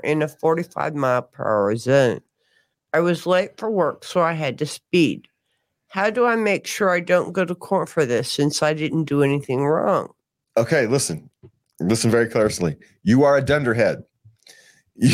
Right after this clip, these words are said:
Speaker 2: you went a hundred miles an hour in a forty-five zone. You did something wrong. You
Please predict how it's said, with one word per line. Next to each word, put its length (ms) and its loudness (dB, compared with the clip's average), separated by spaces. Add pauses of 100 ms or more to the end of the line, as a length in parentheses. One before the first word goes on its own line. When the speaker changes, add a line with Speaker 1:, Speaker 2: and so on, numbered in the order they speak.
(320)
Speaker 2:
you 160 2
went 120 2
a 40 0
hundred 300 -2
miles 300 2
an 60 -2
hour 320 2
in 100 0
a 80 0
forty-five 680 0
zone. 320 0 (320)
You 180 4
did 220 0
something 400 -2
wrong. 360 0
You 280 2